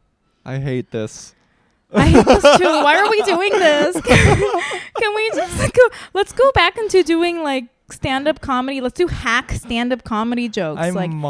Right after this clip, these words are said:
Speaker 1: horny. <laughs>
Speaker 2: "My,
Speaker 1: Um,
Speaker 2: I'm Asian, so I like eating." I'm just kidding. <laughs>
Speaker 1: Yeah,
Speaker 2: Hack
Speaker 1: but
Speaker 2: Asian
Speaker 1: I am,
Speaker 2: jokes.
Speaker 1: I am
Speaker 2: Just kidding,
Speaker 1: glad
Speaker 2: we've never
Speaker 1: that
Speaker 2: done that.
Speaker 1: you, 'cause originally, like, when you proposed this topic, I didn't know much
Speaker 2: Yeah.
Speaker 1: about it, so I wasn't that enthusiastic about it. But,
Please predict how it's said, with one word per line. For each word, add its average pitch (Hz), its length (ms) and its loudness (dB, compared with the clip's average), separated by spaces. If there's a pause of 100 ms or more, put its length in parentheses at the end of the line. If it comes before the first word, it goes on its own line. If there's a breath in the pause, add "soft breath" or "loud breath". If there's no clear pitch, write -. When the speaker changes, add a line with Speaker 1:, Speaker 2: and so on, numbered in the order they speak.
Speaker 1:
horny. 147 960 -6
<laughs> 143 280 -2
Speaker 2:
"My, 156 440 2
Speaker 1:
Um, 151 80 -2
Speaker 2:
I'm 415 200 -2
Asian, 359 600 4
so 277 160 0
I 339 240 0
like 285 240 -4
eating." 302 360 -8
I'm 247 140 -4
just 226 140 -8
kidding. - 540 -6
<laughs> - 60 -20 (360 loud breath)
Speaker 1:
Yeah, 117 240 -2
Speaker 2:
Hack - 180 -10
Speaker 1:
but 147 220 4
Speaker 2:
Asian 208 360 -10
Speaker 1:
I 147 140 0
am, 175 300 2
Speaker 2:
jokes. - 200 -6
Speaker 1:
I 151 180 -2
am 175 140 -2
Speaker 2:
Just 170 100 -6
kidding, 139 80 -2
Speaker 1:
glad 127 200 0
Speaker 2:
we've 113 100 -6
never 117 140 -2
Speaker 1:
that 113 120 -2
Speaker 2:
done - 100 -14 (100)
that. 131 40 -14
Speaker 1:
you, 120 680 -4 (640)
'cause 165 240 -10
originally, 190 580 0
like, 143 160 0
when 143 160 -4
you 139 160 -4
proposed 135 400 -6
this 123 140 -10
topic, 110 340 -8
I 110 80 -8
didn't 113 240 -12
know 113 140 -10
much 110 200 -12
Speaker 2:
Yeah. 214 220 -6
Speaker 1:
about 107 120 -6
it, - 100 -16
so 104 240 -10
I 104 80 -6
wasn't 107 340 -10
that 107 160 -8
enthusiastic 110 720 -12
about 127 260 -8
it. 120 140 -10
But, 110 240 -8